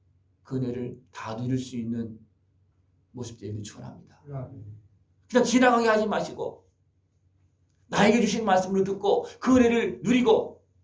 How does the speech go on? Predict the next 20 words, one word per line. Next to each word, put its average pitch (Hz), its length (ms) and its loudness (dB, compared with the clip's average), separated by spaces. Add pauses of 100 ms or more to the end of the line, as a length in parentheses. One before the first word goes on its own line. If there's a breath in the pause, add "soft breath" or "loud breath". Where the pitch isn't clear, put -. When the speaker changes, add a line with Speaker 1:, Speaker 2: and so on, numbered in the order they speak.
(640)
Speaker 1:
하나님께 202 300 -2
영광 165 180 0
돌릴 143 200 -2
수 139 60 -8
있는 139 140 -4
모습 127 160 -4
되기를 117 120 -12
축원합니다. - 480 -14 (1300)
하나님께 233 320 4
안타까워하는 196 460 2
것은 190 180 -2
뭐냐면 160 720 -4 (420 soft breath)
이방인에게 240 540 6
복음을 214 240 0
전파해서 214 300 2
그들만 214 320 0
구원을 220 220 6
받습니다. 208 520 4 (120 loud breath)
그러나 220 500 0
너희들이 233 680 2